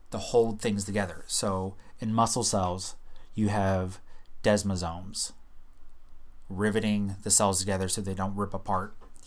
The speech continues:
And then, in, so those are all found in animal cells. In plant cells, you have little holes in the wall called plasmodesmata,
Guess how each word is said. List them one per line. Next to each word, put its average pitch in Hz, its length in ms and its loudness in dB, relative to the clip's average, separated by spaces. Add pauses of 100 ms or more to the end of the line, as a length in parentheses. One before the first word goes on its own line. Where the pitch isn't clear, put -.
(280)
And 120 100 -2
then, 113 80 2
in, 104 220 2
so - 160 2
those 165 180 4
are 165 140 6
all 135 80 6
found 110 460 4 (440)
in 101 640 4 (800)
animal 127 320 4
cells. 85 480 0 (320)
In 117 120 -2
plant 170 260 6
cells, 131 260 6
you 120 80 0
have 120 200 2
little 123 280 2
holes 151 340 2
in 120 80 2
the 107 60 2
wall 95 260 4
called 98 340 -2
plasmodesmata, 107 1080 4